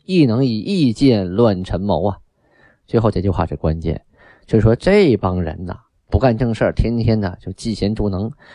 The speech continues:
背后说我的坏话。他们就算是啊，不能用他们的权力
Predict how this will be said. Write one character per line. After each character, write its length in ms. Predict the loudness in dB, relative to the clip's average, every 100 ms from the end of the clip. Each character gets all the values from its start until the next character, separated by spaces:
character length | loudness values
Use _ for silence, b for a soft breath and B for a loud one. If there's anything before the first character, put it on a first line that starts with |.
| B
背 160 | 0 0
后 100 | 0
说 160 | 0 0
我 100 | 0
的 80 |
坏 180 | 2 2
话。 280 | 2 -4 -8 b b b b _
他 220 | 0 2
们 160 | 0 2
就 260 | 2 2
算 420 | 0 2 2 2
是 140 | -4 -12
啊， 220 | -16 -20 _ _
不 120 | 2
能 120 | 4
用 200 | 2 -2
他 240 | -2 -2 -2
们 160 | -4 -8
的 60 |
权 360 | -10 -4 -2 0
力 200 | 0